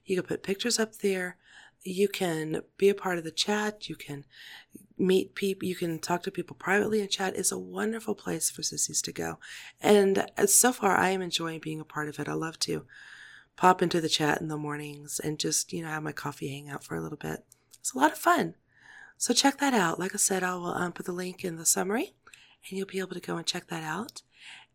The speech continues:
And, um, so that's really what you can do to start trying to really get out there. And as I've said already a few times, it's not gonna be easy.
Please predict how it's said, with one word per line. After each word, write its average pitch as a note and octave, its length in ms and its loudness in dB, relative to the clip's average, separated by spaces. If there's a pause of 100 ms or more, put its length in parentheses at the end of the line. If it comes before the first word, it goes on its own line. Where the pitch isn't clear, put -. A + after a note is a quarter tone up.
(120)
And, A3 500 10 (800)
um, G3+ 520 6
so - 480 6 (1200)
that's C#4+ 280 10
really C4 360 4
what A3 240 2
you G#3 60 -4
can F#3+ 240 4
do E3+ 560 2 (500)
to G3+ 100 -2
start G3+ 300 6
trying F3+ 300 -4
to E3+ 100 -8
really D#3 200 -6
get D#3+ 120 -6
out D#3+ 200 -10
there. D#3 240 -8 (760)
And B3 140 8
as B3 160 8
I've B3+ 160 0
said A3+ 800 4 (220)
already G#3+ 640 4
a F3 160 0
few F3 200 -10
times, C4 760 -6 (580)
it's - 260 -4
not D#3 200 -4
gonna G#3 160 2
be A3+ 180 4
easy. A3 440 4